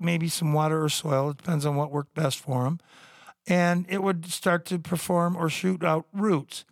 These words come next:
Do you have something similar? Do you do that? Or is there something that's an old time,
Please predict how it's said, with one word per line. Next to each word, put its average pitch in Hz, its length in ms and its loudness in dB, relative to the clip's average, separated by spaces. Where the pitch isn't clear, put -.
Do 135 220 0
you 170 300 4
have 285 200 2
something 196 420 -2
similar? 196 560 2
Do 165 160 -4
you 165 100 2
do 165 240 2
that? 196 260 2
Or 160 220 2
is 143 100 -2
there 175 120 0
something 175 440 0
that's 147 260 0
an 156 80 2
old 165 360 2
time, 165 400 0